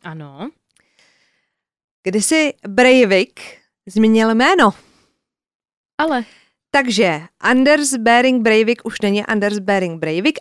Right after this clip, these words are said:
Speaker 2: ale od roku dva tisíce sedmnáct se, prosím vás, jmenuje Fjotolf Hansen.
Speaker 1: Fjotol?
Speaker 2: Fjotolf Hansen. Neustále si stěžuje,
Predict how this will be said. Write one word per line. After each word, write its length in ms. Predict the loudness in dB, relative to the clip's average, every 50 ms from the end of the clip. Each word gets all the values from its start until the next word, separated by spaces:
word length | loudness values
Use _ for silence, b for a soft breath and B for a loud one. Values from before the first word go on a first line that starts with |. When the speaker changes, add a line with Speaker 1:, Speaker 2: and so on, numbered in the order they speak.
| 0
Speaker 2:
ale 180 | 2 2 2 2
od 180 | 0 -2 0
roku 220 | 0 -2 0 -2 -2
dva 160 | -2 -2 -4
tisíce 380 | -4 -6 -12 -12 -14 -18 -20 -18
sedmnáct 680 | -14 -6 -4 -2 0 0 2 2 2 0 0 -2 -6 -10 _ _ _ -12
se, 240 | -8 -4 -2 -2 -2 -2 _ _ -6
prosím 340 | -4 -4 -4 -2 -2 -2 -2
vás, 260 | -2 -2 -4 -6 -10 -16 -20 -16 -8
jmenuje 360 | -6 -4 -4 -2 -2 -4 -6 -8 _
Fjotolf 420 | _ -6 -6 -6 -4 -4 -6 -6
Hansen. 640 | -8 -10 -10 -10 -8 -8 -8 -6 -6 -8 -8 -10 -18 _ _ _ _
Speaker 1:
Fjotol? 440 | -16 -14 -14 -14 -14 -16 -20 -20 -20 -20 _ _ _ _ _
Speaker 2:
Fjotolf 340 | -18 -16 -12 -10 -10 -10 -12
Hansen. 520 | -14 -18 -18 -18 -16 -12 -12 -12 -12 -12 -16 _ _ _ _ _ _ _ b b b b b b b b b b b b
Neustále 680 | 2 2 2 2 2 2 2 4 4 6 4 4 2
si 140 | 0 -2 -4
stěžuje, 640 | -4 -2 -2 -2 0 0 0 0 0 -2 -8 -14